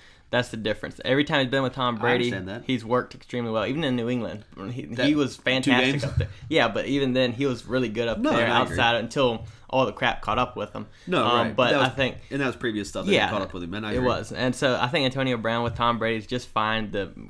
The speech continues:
Speaker 1: money situation that he gave him is fine. I think it's a perfect deal, especially with the cap going down.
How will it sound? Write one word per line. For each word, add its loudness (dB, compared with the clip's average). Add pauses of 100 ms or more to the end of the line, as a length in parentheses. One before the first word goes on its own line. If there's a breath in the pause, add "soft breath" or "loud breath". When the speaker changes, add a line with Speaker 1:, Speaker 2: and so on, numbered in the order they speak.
(200)
Speaker 1:
money -2
situation -4
that -4
he -6
gave -2
him -4
is -10
fine. 0
I -2
think -6
it's -10
a -20
perfect -4
deal, -4
especially -2
with -10
the -14
cap 0
going -6
down. -2